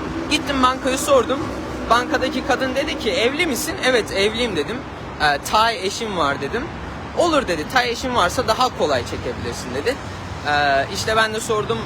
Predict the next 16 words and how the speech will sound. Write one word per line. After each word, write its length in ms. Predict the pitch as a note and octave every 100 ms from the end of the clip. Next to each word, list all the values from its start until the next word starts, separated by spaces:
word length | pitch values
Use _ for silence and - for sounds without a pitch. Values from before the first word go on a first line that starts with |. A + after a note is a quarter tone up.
| - -
"Hangi 300 | G#3 A3 G#3+
adımlar 420 | F#3 F3+ F#3 F3+ E3+
atmak 420 | E3+ D3+ D#3+ -
gerekiyor? 520 | D#3 D3+ - F3+ F#3+ G#3+ - - - F3+
Nasıl 220 | G3 F#3
oluyor?" 440 | D#3+ D#3 G3 A3
dedi. 300 | F#3 G3 A3+ A3+ - - - - - D3
E, 320 | D3+ D3 D3
"İşte 200 | - F3+
çalışma 380 | F3 F#3+ F#3 F#3+
iznin, 380 | F3+ E3+ F3 F3 F3 - -
şu 60 |
evraklar 600 | F3+ F3 E3+ E3+ - E3+ E3+
falan 380 | E3+ E3 E3
getir." 300 | E3 F3 G3 - - - - - -
E, 40 | A#2